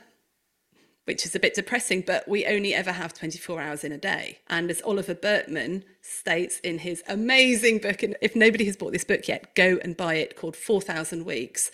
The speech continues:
you can't manage time because we only have twenty-four hours. You can't get more or less time. You can only control what you do with the time that you've got and what you do with your workload, how you prioritise things. And I think the thing we get so wrong about time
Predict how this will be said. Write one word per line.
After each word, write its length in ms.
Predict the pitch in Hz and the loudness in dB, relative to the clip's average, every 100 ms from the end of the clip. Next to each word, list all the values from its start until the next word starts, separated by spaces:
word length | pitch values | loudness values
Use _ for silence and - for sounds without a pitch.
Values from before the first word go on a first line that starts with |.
| - | -4
you 100 | 262 | -6
can't 480 | - 247 330 196 - - | -4 -4 -4 -4 -10 -8
manage 400 | 185 151 143 - | -6 -4 -4 -6
time 400 | - 151 170 233 - | -6 -6 -6 -6 -8
because 420 | - - 185 - - - - | -10 -4 -2 -2 -6 -18 -6
we 120 | 208 | -2
only 180 | 254 214 | 0 0
have 140 | 160 147 | -2 -6
twenty-four 360 | 151 - - | -8 -6 -6
hours. 160 | 180 - | -6 -6
You 100 | 190 | -10
can't 200 | - 226 | -6 -4
get 140 | 220 | -4
more 200 | 208 214 | 0 0
or 140 | - 180 | 0 -2
less 300 | 214 262 - | -2 -4 -8
time. 380 | - 101 135 202 | -8 -10 -10 -8
You 100 | 220 | -6
can 180 | 202 - - | -4 -4 -2
only 500 | 247 277 214 127 220 | 0 2 2 0 -2
control 480 | - 214 - 233 208 | -4 -4 -2 0 0
what 240 | 202 - | 0 -4
you 140 | 196 | -4
do 340 | 185 226 196 202 | -2 4 6 6
with 100 | 175 | 2
the 60 | |
time 240 | 175 190 175 | -6 -4 -4
that 140 | 170 | -4
you've 240 | 170 165 - | -6 -10 -8
got 400 | - 135 - - | -8 -8 -8 -10
and 140 | 160 | -6
what 140 | 170 - | -6 -6
you 80 | 175 | -4
do 160 | 160 | -4
with 100 | 156 | -4
your 120 | 127 | -6
workload, 600 | 156 202 196 202 190 185 190 _ _ | -2 2 2 2 0 0 -4 _ _
how 160 | - | -8
you 140 | 165 147 | -4 -4
prioritise 720 | - 165 156 160 - 156 - | -6 -6 -6 -6 -10 -10 -10
things. 280 | - 147 147 | -8 -8 -8
And 120 | - | -4
I 60 | 196 | -4
think 180 | 294 294 | -2 -4
the 80 | |
thing 240 | - 330 311 | -2 0 0
we 100 | 302 | 0
get 280 | - - - _ _ _ | 2 2 0 _ _ _
so 260 | - - 240 | -4 0 0
wrong 340 | 214 262 269 | 2 2 2
about 320 | 214 190 - | 2 0 -2
time 580 | - 277 247 110 104 156 | -4 -4 -4 -4 -4 -6